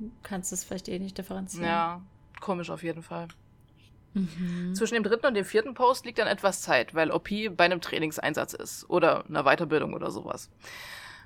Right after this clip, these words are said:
Speaker 2: Als er dann wieder zurückkommt, äh, sagt er, dass er dort mehrere Kollegen getroffen hat und sie nach eigenartigen Vorkommnissen befragt hat, weil er die bei r slash no sleep posten möchte.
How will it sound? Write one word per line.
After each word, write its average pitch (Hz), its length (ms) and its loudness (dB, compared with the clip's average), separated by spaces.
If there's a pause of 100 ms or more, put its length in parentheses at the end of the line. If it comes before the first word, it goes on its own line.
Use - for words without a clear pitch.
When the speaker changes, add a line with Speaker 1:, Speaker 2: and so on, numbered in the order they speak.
(360)
Speaker 2:
Als - 140 4
er 208 60 6
dann 180 160 6
wieder 190 220 -4
zurückkommt, 226 880 0
äh, 190 180 8
sagt 170 380 8
er, 277 180 6
dass 226 180 0
er 254 80 2
dort 233 140 0
mehrere 254 340 -2
Kollegen 262 380 -2
getroffen 175 400 -2
hat - 160 -2
und 165 140 -6
sie 175 200 -4
nach 196 320 2
eigenartigen 214 580 2
Vorkommnissen 190 540 4
befragt 151 420 0
hat, 165 200 -4
weil 160 180 6
er 185 160 4
die 185 200 -4
bei 185 180 6
r 180 220 6
slash 202 260 -2
no 220 140 2
sleep 196 240 -2
posten 160 320 0
möchte. 151 360 -2